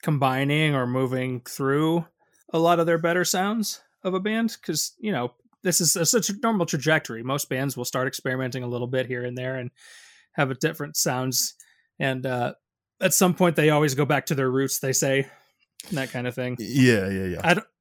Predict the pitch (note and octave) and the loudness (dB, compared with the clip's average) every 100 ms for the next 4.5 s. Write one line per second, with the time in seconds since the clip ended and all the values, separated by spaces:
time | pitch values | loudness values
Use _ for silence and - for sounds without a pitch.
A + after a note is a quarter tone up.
0 | - F#3 F3+ E3+ E3+ D3+ D3 D3 C3+ C#3 | 0 2 4 2 2 2 0 -2 -2 -4
1 | B2+ C3 B2+ - C3 A#2+ A#2 C3 B2 A#2 | -4 -4 -4 -2 -2 -2 -2 -2 -4 -6
2 | B2 C#3 G#2+ A#2+ A#2+ A#2+ C3+ B2 - B2+ | -4 -2 -2 -6 -6 -4 -4 -4 -4 -4
3 | A#2+ A#2+ A#2+ A#2+ A2+ - C#3 C3+ A2+ A#2+ | -6 -6 -6 -6 -8 -4 -4 -4 -6 -8
4 | - A#2 - A#2+ | -8 -6 -6 -6